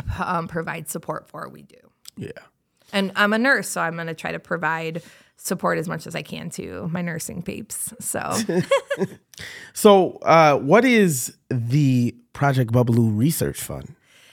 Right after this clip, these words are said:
Speaker 2: I'm,
Speaker 1: Yeah, that's our,
Speaker 2: it's,
Speaker 1: that's
Speaker 2: yeah,
Speaker 1: our big one.
Speaker 2: the big
Speaker 1: That,
Speaker 2: one.
Speaker 1: that's the big one, and that's the one that we established our first year funding was last year.
Speaker 2: Yeah.
Speaker 1: So I think sometimes, <laughs> you, especially, like, new families that come into this, they kind of, um, look at what we've done and, Oh, you know,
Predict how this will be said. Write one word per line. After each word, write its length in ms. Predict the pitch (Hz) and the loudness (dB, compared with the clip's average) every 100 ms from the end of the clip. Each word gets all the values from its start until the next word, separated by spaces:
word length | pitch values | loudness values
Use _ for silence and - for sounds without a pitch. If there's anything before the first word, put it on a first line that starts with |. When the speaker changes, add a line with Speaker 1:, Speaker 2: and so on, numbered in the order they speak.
| _ | _
Speaker 2:
I'm, 80 | 233 | 0
Speaker 1:
Yeah, 200 | 247 - | 0 0
that's 240 | 196 196 110 | -6 -2 0
our, 80 | 226 | -2
Speaker 2:
it's, 160 | - - | -4 -2
Speaker 1:
that's 220 | 127 262 | 2 4
Speaker 2:
yeah, 60 | 415 | 4
Speaker 1:
our 60 | 233 | 4
big 220 | 269 208 | 2 2
one. 220 | 160 127 | 0 2
Speaker 2:
the 60 | 131 | 6
big 200 | 156 214 | 6 6
Speaker 1:
That, 140 | 220 | 4
Speaker 2:
one. 80 | 202 | 2
Speaker 1:
that's 260 | 226 277 | -2 -2
the 120 | - 262 | -4 -2
big 160 | 247 | -2
one, 160 | 233 233 | 0 0
and 100 | 196 | 0
that's 200 | 247 - | -2 -4
the 80 | 302 | -4
one 120 | 285 | -4
that 100 | 208 | -4
we 120 | 214 | -4
established 580 | 196 - 175 190 185 - | -4 -2 -2 -2 -4 -2
our 140 | 180 | -4
first 640 | 175 _ 202 202 226 - 220 | -4 _ -2 -2 -4 -10 -8
year 580 | 185 180 170 165 160 _ _ | -6 -4 -4 -4 -8 _ _
funding 560 | - 208 185 165 156 | -6 -4 -2 -4 -6
was 160 | 156 160 | -8 -10
last 340 | 156 - - | -10 -10 -12
year. 180 | - - - | -14 -14 -4
Speaker 2:
Yeah. 180 | 110 - - _ - | -2 -4 -18 _ -8
Speaker 1:
So 300 | - 190 180 | 0 2 2
I 100 | 185 | 0
think 220 | 311 294 | -2 0
sometimes, 520 | 220 214 208 185 185 | -2 0 -2 -2 -4
<laughs> 160 | 202 180 | -6 -6
you, 280 | 196 233 - - - _ _ _ - - _ - | -2 -4 -4 -20 -20 _ _ _ -20 -20 _ -12
especially, 380 | - 554 571 480 | -6 -6 0 0
like, 100 | 277 | 0
new 220 | 226 220 | 0 -2
families 400 | 214 190 185 185 | 0 0 0 0
that 120 | 180 | -2
come 160 | - 175 | -4 -4
into 220 | 170 175 | -2 -2
this, 220 | 170 165 | 0 -2
they 180 | - 170 | -4 -6
kind 300 | 160 - 180 | -6 -8 -2
of, 240 | 170 160 170 | -2 -2 -4
um, 220 | 160 156 | -6 -4
look 140 | 175 175 | -4 -6
at 100 | - | -4
what 160 | 175 | -4
we've 180 | 156 165 | -4 -8
done 320 | 160 151 165 | -6 -4 -6
and, 140 | 165 147 | -8 -12
Oh, 440 | 113 160 208 202 | -16 -20 -20 -20
you 160 | 196 | -14
know, 80 | 190 | -10